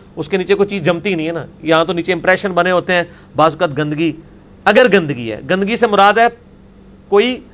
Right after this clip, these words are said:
ناپاک چیز، مٹی ہے یا اس کا کوئی تودا لگ گیا، وہ گندگی نہیں ہے،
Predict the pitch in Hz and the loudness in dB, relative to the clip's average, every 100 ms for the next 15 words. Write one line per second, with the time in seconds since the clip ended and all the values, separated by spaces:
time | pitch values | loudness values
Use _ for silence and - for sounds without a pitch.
0 | - - 147 175 185 190 190 160 147 - | -20 -6 0 2 6 4 4 -2 -8 -8
1 | 143 190 202 254 220 185 202 202 196 - | -2 -2 0 2 4 6 6 4 2 -2
2 | 196 202 185 180 196 180 180 202 202 165 | -4 0 2 4 4 4 2 -2 -2 -2
3 | 156 170 165 151 95 | -4 -4 -4 -6 -10